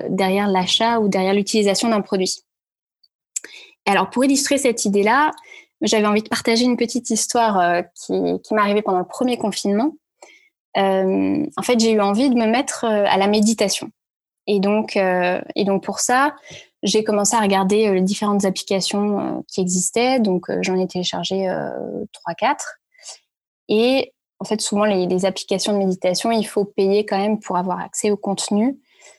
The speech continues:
Donc, j'avais un choix à faire, en fait, entre toutes ces,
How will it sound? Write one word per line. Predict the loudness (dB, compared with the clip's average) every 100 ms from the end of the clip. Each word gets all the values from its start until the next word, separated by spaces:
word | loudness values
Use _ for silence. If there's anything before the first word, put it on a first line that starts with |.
| _ -4
Donc, | 0 0 -2 -4 -6 -2
j'avais | 2 2 4
un | 2
choix | 0 2 2
à | 2
faire, | 2 2 2
en | 0
fait, | -2 -2
entre | -2 -4 -8
toutes | -8 -8
ces, | -4 -2 0 -2 -4